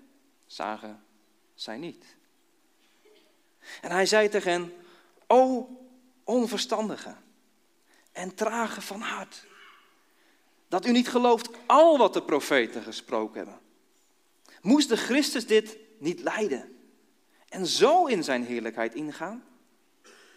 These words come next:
En hij begon bij Mozes en al de profeten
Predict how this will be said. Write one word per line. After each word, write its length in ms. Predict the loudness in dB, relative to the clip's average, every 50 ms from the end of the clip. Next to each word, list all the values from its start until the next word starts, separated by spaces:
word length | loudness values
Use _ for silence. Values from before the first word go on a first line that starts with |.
| _ _ _ _ _ _
En 100 | -10 -8
hij 100 | -6 -4
begon 280 | -4 0 2 0 2 2
bij 120 | 0 0
Mozes 680 | 2 2 2 2 0 -2 -6 -10 -10 -12 -12 -12 -16 -18 _ _ _ _ -20 -16
en 120 | -12 -8 -4
al 180 | -2 0 0
de 100 | 0 0
profeten 720 | 0 -2 -4 -4 -2 0 0 2 2 0 -2 -6 -10 -14